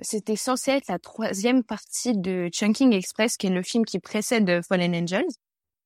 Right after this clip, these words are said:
Sauf que finalement, Kar-wai, il s'est dit, « Ah non, en fait, le film est suffisamment complet pour ça. » Donc, euh, à partir des, les petits éléments que j'avais, euh, de la fin de Chungking Express,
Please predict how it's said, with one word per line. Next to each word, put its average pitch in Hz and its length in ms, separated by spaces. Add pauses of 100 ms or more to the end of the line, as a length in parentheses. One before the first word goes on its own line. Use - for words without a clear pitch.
(160)
Sauf 269 220
que 247 140
finalement, 240 640
Kar-wai, 226 340
il 233 80
s'est 220 140
dit, « 202 140
Ah 269 100
non, 269 120
en 233 120
fait, 254 180
le 214 80
film 277 240
est 190 60
suffisamment 233 500
complet 233 420
pour - 200
ça. » 214 220 (600)
Donc, 311 460 (180)
euh, 196 240
à 202 80
partir 277 320
des, 226 160 (140)
les 214 120
petits 262 400
éléments 247 320
que 233 60
j'avais, 220 460 (580)
euh, 185 220
de 175 240
la 185 300
fin 262 340
de 180 280
Chungking 196 380
Express, - 480